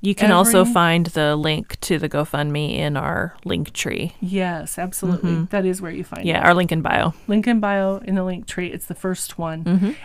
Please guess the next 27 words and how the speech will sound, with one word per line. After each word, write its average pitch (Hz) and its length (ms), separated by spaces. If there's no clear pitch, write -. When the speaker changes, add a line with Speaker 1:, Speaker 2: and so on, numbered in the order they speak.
Speaker 2:
And 185 100
it - 140
will 180 140
say 190 580
her 226 220
name 170 520
and, 170 460
um, 185 480
who 214 80
this 202 220
is 196 160
for. 180 300
So, 190 520
um, 190 400
just, 214 400
that 233 160
was 247 120
a 247 80
way 214 380
we 214 140
could 196 240
bring 196 220
things 190 300
current 185 500
and 185 140
participate - 1080
in 180 540